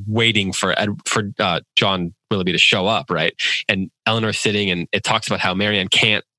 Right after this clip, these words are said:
can't sit still, and eventually, um, she kind of forces her to,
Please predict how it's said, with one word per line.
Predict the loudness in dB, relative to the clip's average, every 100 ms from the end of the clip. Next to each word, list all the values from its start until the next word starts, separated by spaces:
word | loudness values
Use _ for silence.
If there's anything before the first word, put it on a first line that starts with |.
| _
can't | 0 0 0
sit | -2
still, | -2 -2 0
and |
eventually, | 0 -2 0 0 -2 -4 -8 -10 -8 -8 -8 -10 -6
um, | -4 -4 -4
she | -2 -2
kind | -2 -4
of | -4 -8 -8 _ _
forces | -4 -4 -4 -4
her | -2 -2
to, | -4 -6